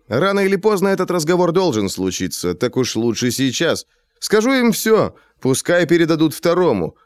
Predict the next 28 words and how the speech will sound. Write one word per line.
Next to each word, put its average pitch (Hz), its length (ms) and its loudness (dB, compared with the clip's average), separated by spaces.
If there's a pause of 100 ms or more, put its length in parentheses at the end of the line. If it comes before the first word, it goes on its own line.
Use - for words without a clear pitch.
(200)
Может, 110 300 0
сегодня 104 400 0
получу 104 380 0
ответ, 104 380 0
и 90 80 -2
всем 92 300 -2
страхам 107 420 -2
придёт 107 320 -2
конец. 127 540 -2 (800)
Он 104 320 0
отпер 185 420 2
дверь. 143 360 0 (340)
В - 100 -20
ту 165 120 2
же 165 120 2
секунду 180 460 2
здоровяк 143 460 0
схватил 156 440 2
его 143 200 4
за 127 100 0
шкирки, 143 600 -2
протащил 165 600 0
вглубь 160 280 0
холла 185 400 2
и 170 60 4
бросил 156 380 0
в 117 60 -8
кресло. 123 500 -2